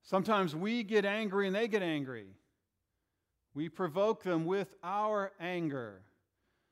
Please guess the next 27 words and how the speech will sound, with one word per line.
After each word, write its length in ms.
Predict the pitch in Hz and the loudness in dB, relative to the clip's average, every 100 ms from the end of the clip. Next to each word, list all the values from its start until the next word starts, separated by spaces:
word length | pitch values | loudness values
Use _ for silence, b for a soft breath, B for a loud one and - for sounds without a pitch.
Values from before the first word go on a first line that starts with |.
| _ _ _ _ | _ _ _ _
And 100 | 143 | -2
don't 160 | 147 196 | 0 2
get 100 | 233 | 2
me 140 | 208 | 0
wrong, 340 | 196 240 240 214 | 0 2 2 2
because 360 | 190 170 240 233 | 0 0 0 2
they 120 | 233 | 2
get 180 | 214 208 | 4 2
angry 580 | 208 233 208 208 202 | 0 -2 0 0 0
at 80 | 196 | 0
you, 240 | 175 233 208 | -2 0 0
it 200 | 175 185 | 0 -4
ne-, 180 | 202 | -4
doesn't 320 | - 214 202 196 | -2 -2 -2 -4
necessarily 500 | 190 165 208 190 175 | -4 -6 -6 -4 -2
mean 220 | 196 190 | -2 -4
it's 240 | 160 - 165 | -8 -16 -10
your 160 | 180 | -8
fault, 540 | 156 - 220 190 117 107 | -8 -8 -4 -2 -4 -8
right? 240 | 135 147 165 | -8 -6 -6
We 100 | 151 | -8
can't 320 | - 196 147 | -8 -10 -8
blame 380 | 131 160 175 160 | -4 -4 -2 -2
our 160 | 143 | -4
anger 340 | 151 160 156 147 | -4 -6 -4 -2
on 120 | 143 | -2
others, 320 | 180 165 151 | -2 -2 -6